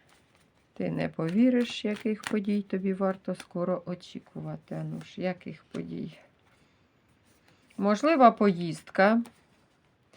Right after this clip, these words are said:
е, в компанії з людьми, або просто будете спілкуватися з людьми. Можлива тут якась нечесність, нещирість буде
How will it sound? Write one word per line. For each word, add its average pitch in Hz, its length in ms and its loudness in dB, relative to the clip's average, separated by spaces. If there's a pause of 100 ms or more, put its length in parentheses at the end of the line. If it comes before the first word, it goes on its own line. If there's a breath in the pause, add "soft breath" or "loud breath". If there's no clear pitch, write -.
(400 loud breath)
е, 175 300 2
в 175 140 -8
компанії 180 960 4
з 190 200 0
людьми, 180 760 2 (800 loud breath)
або 185 460 2
просто 180 440 2
будете 196 360 0
спілкуватися 196 1000 0
з 190 60 -6
людьми. 196 640 0
Можлива 208 520 2
тут 202 200 -4
якась 190 400 2
нечесність, 196 1000 0
нещирість 190 1040 2
буде 208 460 2